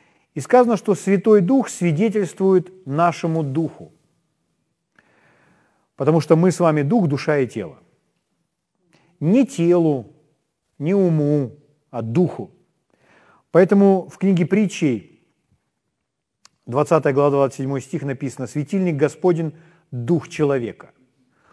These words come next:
Бог просвещает нас через наш дух. Бог приносит свет через наш дух. Поэтому, когда человек ищет ответы в своей голове и желает там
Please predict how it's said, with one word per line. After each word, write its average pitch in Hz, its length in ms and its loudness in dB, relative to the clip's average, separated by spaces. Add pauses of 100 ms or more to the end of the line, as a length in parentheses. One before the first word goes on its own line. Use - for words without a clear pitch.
(260)
Бог 202 400 4
просвещает 185 1040 0
нас 151 300 -4
через 151 380 -4
наш 156 280 -4
дух. 120 460 -8 (720)
Бог 151 240 0
приносит 160 460 -2
свет 180 300 2
через 123 280 -8
наш 123 220 -8
дух. 98 340 -20 (500)
Поэтому, 185 260 2
когда 196 300 2
человек 202 560 2 (800)
ищет 202 680 -2
ответы 165 840 0
в - 60 -20
своей 160 500 0
голове 151 760 -2 (1080)
и 139 80 -4
желает 151 520 4
там 127 380 -2